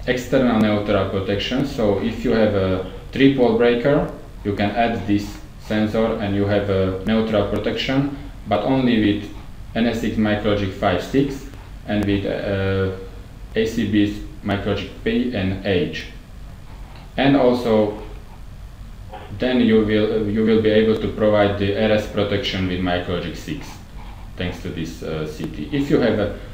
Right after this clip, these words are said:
neutral not distributed, you don't need this, uh, module, yeah? You don't need it. The second two, uh, sensors are the V G and the toroid transformer. In, in V G module also there is a toroid. So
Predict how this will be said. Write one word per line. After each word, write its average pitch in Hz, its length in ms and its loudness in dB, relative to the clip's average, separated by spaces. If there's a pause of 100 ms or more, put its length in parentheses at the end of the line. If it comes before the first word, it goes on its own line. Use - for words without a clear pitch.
(140)
neutral 123 420 4
not 139 220 4
distributed, 151 760 4
you 101 180 4
don't 107 200 2
need 101 180 2
this, 87 300 -6
uh, 82 360 -2
module, 78 400 -4
yeah? 95 200 -2 (160)
You 92 120 -8
don't 80 180 -6
need 73 100 -10
it. - 480 -12 (480)
The 101 80 -2
second 143 580 2
two, 131 280 6
uh, 101 420 2 (520)
sensors 113 680 2
are 92 240 0
the 87 140 -4
V 110 160 0
G 147 380 2
and 98 240 -2
the 90 260 0
toroid 117 440 4
transformer. 143 800 0 (240)
In, 110 160 2
in 104 280 0
V 101 140 0
G 104 120 -2
module 98 340 2
also 92 400 -2
there 90 140 0
is 87 140 -4
a 87 60 -8
toroid. 110 540 -2 (340)
So 95 480 2